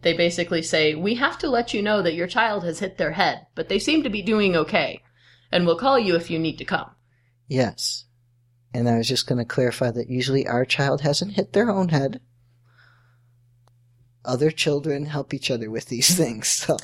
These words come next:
Speaker 1: Number three fell off a slide. Number two gets rambunctious enough, and I think he has hit his own head on things once.
Speaker 2: Yes.
Speaker 1: Or twice, or
Speaker 2: Usually he's
Speaker 1: twelve times.
Speaker 2: falling from something because he thought he should climb it, or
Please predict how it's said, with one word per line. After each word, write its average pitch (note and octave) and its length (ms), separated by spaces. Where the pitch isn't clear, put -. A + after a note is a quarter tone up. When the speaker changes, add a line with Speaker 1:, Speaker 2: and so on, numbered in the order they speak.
Speaker 1:
Number A3+ 460
three G3+ 560
fell F3+ 340
off F3 240
a E3 80
slide. E3 600
Number E3 320
two D#3 320
gets D#3 260
rambunctious D#3+ 640
enough, D#3 320
and D#3 120
I F#3 60
think G3 200
he A3 160
has G3 260
hit F#3 180
his F3+ 200
own F3 280
head D#3+ 340
on F3+ 340
things D#3+ 540
once. E3+ 580
Speaker 2:
Yes. C#3+ 420
Speaker 1:
Or F#3 120
twice, D#3+ 420
or D3+ 100
Speaker 2:
Usually D3+ 280
he's D3 380
Speaker 1:
twelve C#3+ 320
times. - 420
Speaker 2:
falling B2 720
from A#2+ 240
something B2 640
because B2 360
he C3 80
thought B2 280
he A#2 40
should - 280
climb A2+ 320
it, A2 140
or F#2 200